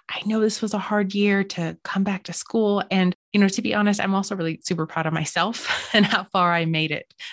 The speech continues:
This was a really tough year. And so I wanted to celebrate my kiddos by going on this mini vacation. And we're gonna spend two nights and three days at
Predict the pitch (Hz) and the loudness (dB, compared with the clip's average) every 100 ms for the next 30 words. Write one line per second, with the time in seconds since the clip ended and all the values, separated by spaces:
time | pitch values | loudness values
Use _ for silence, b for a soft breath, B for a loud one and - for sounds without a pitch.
0 | - 214 233 208 190 180 170 165 160 165 | -6 -2 0 2 2 0 2 2 2 0
1 | - 156 - - 202 - _ 240 247 262 | -4 -8 -4 -4 -4 -8 _ -2 2 2
2 | 254 262 320 320 - 208 190 185 185 175 | 2 2 0 -4 -4 -2 0 -2 -2 -2
3 | 180 165 165 - - 156 156 160 B B | -2 -2 -2 -2 -4 -2 -2 -4 B B
4 | - 185 185 175 170 - 220 240 240 233 | 0 2 4 4 2 -2 0 2 4 2
5 | 208 - - - 160 - - 160 - 175 | 0 -2 -8 -8 -12 -10 -4 -2 0 0
6 | 190 185 - 147 143 135 - _ _ _ | 0 0 -2 -2 -2 -4 -10 _ _ _
7 | - - 320 262 247 247 - 196 180 220 | -2 0 2 4 2 0 -2 0 0 0
8 | 220 202 180 180 180 - 160 156 | 0 0 0 0 -4 -4 -2 -2